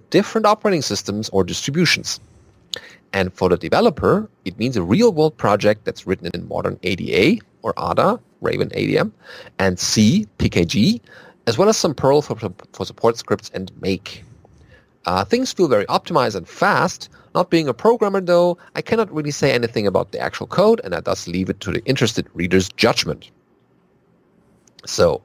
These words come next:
um, it talks a little bit about platforms here. Platforms has initially been developed on Dragonfly B S D. Uh, when the author here became aware of that, uh, had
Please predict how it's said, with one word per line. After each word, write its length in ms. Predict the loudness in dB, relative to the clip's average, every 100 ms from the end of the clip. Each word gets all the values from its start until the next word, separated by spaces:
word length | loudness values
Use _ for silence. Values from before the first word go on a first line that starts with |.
| -4
um, 360 | -2 -2 -6 -18 _ _ -14
it 340 | -12 -12 -14
talks 260 | -8 -8 -8
a 60 | -10
little 140 | -10
bit 80 | -10
about 300 | -8 -8 -8
platforms 640 | -10 -8 -8 0 2 2
here. 280 | 2 2 2 -2 -18 -10 -2
Platforms 460 | 0 4 2 2
has 200 | 0 2
initially 340 | 0 -2 0 0
been 220 | 0 -2
developed 420 | 0 4 4 2
on 120 | -12
Dragonfly 640 | -10 -6 -6 -6 -2 2 2
B 140 | 2
S 120 | 0
D. 240 | -2 -6 -6 _ -20 -20 _ -2
Uh, 240 | 2 2
when 220 | 2 2
the 100 | 2
author 280 | 0 0 -2
here 340 | 0 2 0 -2 -8 -12 -6
became 220 | 0 2
aware 280 | 4 4 2
of 140 | 2
that, 280 | 0 -2 -4 _ _ _ -4
uh, 220 | -2 0
had 200 | -2